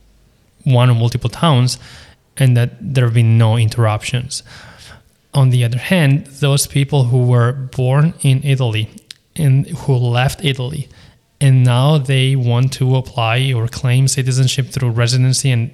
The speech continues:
who have to reside in Italy for three years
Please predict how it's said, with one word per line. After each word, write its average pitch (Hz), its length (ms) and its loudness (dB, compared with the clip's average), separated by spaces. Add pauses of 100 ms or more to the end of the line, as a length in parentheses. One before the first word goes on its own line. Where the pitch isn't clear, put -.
who 135 240 0
have 123 320 -2
to 135 120 -2
reside 127 640 -2 (480)
in 135 160 2
Italy 135 300 0
for 135 160 -6
three 135 260 -2
years 123 480 0